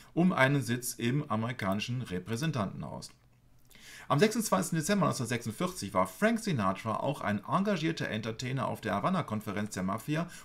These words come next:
und mit ihnen assoziierte Gangster, zu denen Lucky Luciano und Meyer Lansky gebeten hatten. Die Mafia von Chicago und deren Boss Sam Giancana, der hat übrigens, äh, einige Verbindungen zu dem Attentat,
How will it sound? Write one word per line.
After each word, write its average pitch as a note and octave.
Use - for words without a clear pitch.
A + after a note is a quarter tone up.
und B2
mit A#2
ihnen C#3+
assoziierte B2
Gangster, A#2+
zu -
denen B2
Lucky F3+
Luciano C#3+
und B2
Meyer A#2
Lansky G#2
gebeten G2
hatten. -
Die A2
Mafia F3+
von D#3
Chicago D#3+
und G#2+
deren A#2+
Boss C3
Sam F3
Giancana, D3+
der G#2+
hat B2
übrigens, A#2
äh, G2+
einige C#3
Verbindungen G#2+
zu G#2
dem G2
Attentat, A2+